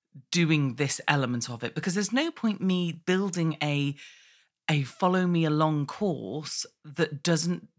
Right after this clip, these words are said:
do the thing that you need to do. So I'm either going to, and I'm, I'm saying this early on the podcast, I haven't actually sorted this out. In fact, I'm going to say a link now and I'll <laughs> make sure it's up by the time this episode comes out. But what I,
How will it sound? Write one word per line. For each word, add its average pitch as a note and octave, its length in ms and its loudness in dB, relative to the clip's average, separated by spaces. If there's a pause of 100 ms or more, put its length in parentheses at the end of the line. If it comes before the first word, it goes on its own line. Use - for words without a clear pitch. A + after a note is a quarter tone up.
do C#3 280 2
the C3+ 160 -2
thing C#3 560 -2
that C3 180 -8
you C3+ 140 -2
need B2+ 300 -2
to - 80 -6
do. - 320 -4 (440)
So F#3 400 2
I'm F#3 280 2
either A#3 380 2
going E3 360 2
to, D3+ 120 0
and D3 80 0
I'm, D3+ 180 2
I'm D3+ 120 0
saying G#3 300 2
this F3 140 2
early D#3+ 160 0
on C#3+ 60 0
the C3+ 80 -4
podcast, C3+ 400 -8
I - 40 -6
haven't D3+ 240 -2
actually C3+ 340 -6
sorted - 360 -4
this C3+ 200 -6
out. B2 160 -6 (360)
In D3 60 -8
fact, - 220 0
I'm C#3 100 0
going C#3 220 -2
to C3 440 -6
say C#3 360 -2
a B2+ 160 -2 (100)
link C#3 540 -2
now B2+ 340 -2
and A#2+ 100 -2
I'll B2 60 0
<laughs> C3+ 120 2
make E3 120 0
sure - 160 -2
it's - 180 -10
up C#3+ 240 -4
by C#3 80 0
the B2+ 60 -4
time C3 200 -2
this C3 100 -8
episode D#3+ 320 -4
comes C3+ 180 -6
out. B2 140 0 (600)
But - 260 4 (720)
what F#3 360 2
I, F#3+ 180 6